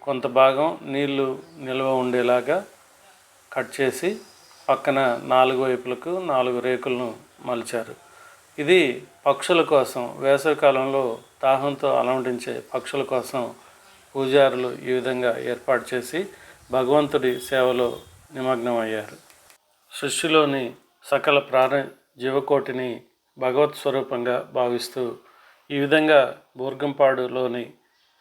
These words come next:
అభయాంజనేయ స్వామి ఆలయం, అగస్తేశ్వర స్వామి ఆలయాల్లో పూజారులు చేసిన ఈ మంచి పని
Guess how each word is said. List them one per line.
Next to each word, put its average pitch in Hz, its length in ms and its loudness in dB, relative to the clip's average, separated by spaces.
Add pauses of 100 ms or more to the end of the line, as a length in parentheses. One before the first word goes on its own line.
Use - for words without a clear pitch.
(360)
అభయాంజనేయ 139 580 4
స్వామి 127 380 0
ఆలయం, 123 500 0
అగస్తేశ్వర 131 680 -4
స్వామి 123 360 -2
ఆలయాల్లో 120 680 2 (520)
పూజారులు 127 580 2 (260)
చేసిన 117 420 -6 (640)
ఈ 135 80 -2
మంచి 131 340 0
పని 139 360 2